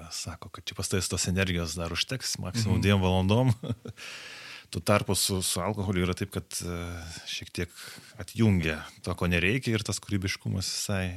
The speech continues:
Speaker 1: visai, visai, e, suveikia.
Speaker 2: Mhm.
Speaker 1: Ten netgi darė eksperimentą, kur surinko krūvą, e, marketingistų, padalino į dvi grupes, vieni gėrė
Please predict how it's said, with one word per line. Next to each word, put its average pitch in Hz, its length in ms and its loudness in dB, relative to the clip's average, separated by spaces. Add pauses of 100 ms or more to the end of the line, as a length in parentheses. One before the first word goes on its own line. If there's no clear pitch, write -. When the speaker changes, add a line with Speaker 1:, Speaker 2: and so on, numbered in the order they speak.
Speaker 1:
visai, 95 320 -4 (500)
visai, 98 300 -6 (180)
e, 90 200 -8
suveikia. 107 440 0
Speaker 2:
Mhm. 104 80 -4
Speaker 1:
Ten 85 140 -4
netgi 87 180 2
darė 98 220 8
eksperimentą, 95 500 4
kur - 220 -8 (580)
surinko 90 460 -2 (180)
krūvą, 92 400 0
e, 80 1160 -8
marketingistų, 92 920 2
padalino 92 400 2
į 90 80 4
dvi 92 80 2
grupes, - 720 0
vieni 87 400 -2
gėrė 85 320 0